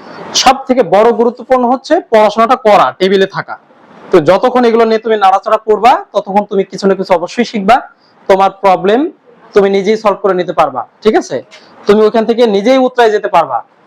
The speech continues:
কিন্তু লেগে থাকতে হবে। আর সেটাই সব থেকে বড় কঠিন কাজ। কি বলতো? লেগে থাকা। ঠিক আছে? তাহলে যাই কিছু করো না কেন, যদি তুমি না পড়ো, তোমাকে এক জিনিস বারবার পড়তে হবে। এক জিনিস কি করতে হবে?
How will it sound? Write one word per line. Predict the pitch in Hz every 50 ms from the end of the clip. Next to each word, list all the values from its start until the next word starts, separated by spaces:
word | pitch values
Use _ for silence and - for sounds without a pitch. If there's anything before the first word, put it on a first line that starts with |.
| _ _ _
কিন্তু | - 226 233 254
লেগে | 247 202 196 170 170
থাকতে | 151 156 - _ -
হবে। | 113 117 - - _ - - - - - - - - - - - - - - - - - - - -
আর | - 147 143
সেটাই | - - 214 - 294 262
সব | - 247 208
থেকে | - 214 196
বড় | 175 180 170 165
কঠিন | - 160 151 - 147 139
কাজ। | 120 - 120 117 - - - - - - - - - - - -
কি | 226 220 185 156
বলতো? | 165 190 202 202 208 240 285 359 349 - _ _ _ _ _ _ - -
লেগে | 160 175 180 175
থাকা। | 170 - 160 131 - 110 - - _ _ _ - - - -
ঠিক | - 214 233
আছে? | 311 311 311 160 123 117 _ _ _ _ _ - - - - - -
তাহলে | 160 147 143
যাই | 131 170 175 190 220 247 269
কিছু | 240 254 233 269
করো | 240 247 226 220
না | 220 226
কেন, | 226 233 226 214 220 - - _ _ _ _ _ _ _
যদি | 170 180 175 190
তুমি | 190 208 208 202
না | 190 175 175 185 208 240 240 -
পড়ো, | 233 196 170 143 117 - _ _ _ _ _ _ _
তোমাকে | 208 220 240 240 277
এক | 240 220 202
জিনিস | 208 247 262 247 185
বারবার | 160 175 185 185 220 240 240 233
পড়তে | 196 165 _ _
হবে। | 131 123 135
এক | 165 170 165
জিনিস | 190 214 214
কি | - 254
করতে | 247 254 220 - 202
হবে? | 165 139 117